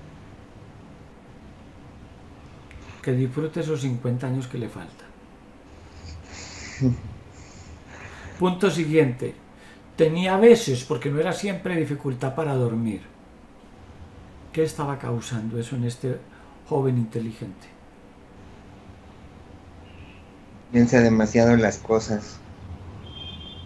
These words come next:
Speaker 1: Pero él es un ser pensante. Recuerden que él trabaja con números. Él es el duro para las cuentas.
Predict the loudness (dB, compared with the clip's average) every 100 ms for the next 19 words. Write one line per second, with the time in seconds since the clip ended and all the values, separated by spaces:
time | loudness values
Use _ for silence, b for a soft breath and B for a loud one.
0 | -16 -18 -20 -20 -20 -18 -18 -18 -16 -14
1 | -14 -14 -14 -14 -16 -16 -16 -2 2 2
2 | 2 0 2 2 2 2 4 4 4 0
3 | 0 -2 -2 -6 -6 B -4 0 2 2
4 | 2 -2 -2 -2 -2 -2 -2 -2 -2 -4
5 | -6 B B B 2 2 4 2 0 4
6 | 6 6 4 2 0 0 -2 -4 -4 -4
7 | -6 -12 -16